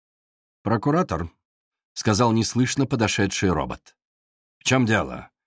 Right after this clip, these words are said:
раздраженно вскинулся Булковский. Он не любил, когда кто-нибудь вмешивался в его разговоры с женой. «Ястреб», загадочно возгласил робот. «Меня зовет Большой Болван»,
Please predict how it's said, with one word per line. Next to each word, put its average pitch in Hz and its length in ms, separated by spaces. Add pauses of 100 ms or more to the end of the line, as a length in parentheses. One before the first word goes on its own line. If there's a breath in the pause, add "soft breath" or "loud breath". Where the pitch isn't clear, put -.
(380)
раздраженно 131 720
вскинулся 120 560
Булковский. 95 640 (540)
Он 104 200
не 113 120
любил, 82 480
когда 71 340
кто-нибудь 92 480
вмешивался 107 800
в - 20
его 98 300
разговоры 85 640
с 73 40
женой. 65 580 (1400)
«Ястреб», 87 720 (800)
загадочно 127 640
возгласил 110 640
робот. - 480 (1500)
«Меня 95 240
зовет 95 360
Большой 85 420
Болван», 67 580